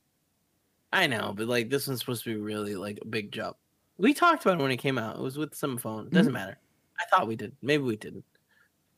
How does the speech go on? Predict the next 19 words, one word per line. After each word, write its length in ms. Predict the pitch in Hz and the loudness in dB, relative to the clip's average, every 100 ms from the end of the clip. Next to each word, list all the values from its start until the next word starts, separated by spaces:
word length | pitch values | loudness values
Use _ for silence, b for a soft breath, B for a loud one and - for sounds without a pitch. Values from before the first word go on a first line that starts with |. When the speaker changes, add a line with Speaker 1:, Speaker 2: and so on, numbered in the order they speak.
| _ _ _ - | _ _ _ 0
Speaker 1:
I 60 | 143 | 6
wonder 260 | 170 202 | 8 8
how 140 | 208 220 | 6 4
close 400 | - 160 156 - | 4 6 6 6
this 200 | 131 120 | -2 -2
is 140 | 120 - | -6 -6
to 120 | 110 | -8
that. 260 | 104 80 _ _ _ _ _ _ _ _ - | -8 -12 _ _ _ _ _ _ _ _ -8
Oh, 200 | 175 135 | -6 -4
shit. 420 | - - 180 170 - _ _ _ - _ _ _ _ | -4 -6 -4 -6 -8 _ _ _ -20 _ _ _ _
The, 100 | - | -6
the 40 | 123 85 110 92 | -4 -4 -4 -2
app, 140 | 147 | -2
the, 80 | 147 131 123 | -2 -2 0
the 800 | 117 113 110 104 104 98 87 - | 0 0 0 0 -2 -4 -6 -8
twelve, 460 | - 127 131 147 143 _ _ - | -2 4 6 6 2 _ _ -6
uh, 380 | 131 120 120 110 - | -2 0 2 0 -2
megapixel 560 | 127 127 127 139 127 113 | -2 0 2 0 2 2
wide 380 | 110 120 127 | 4 4 2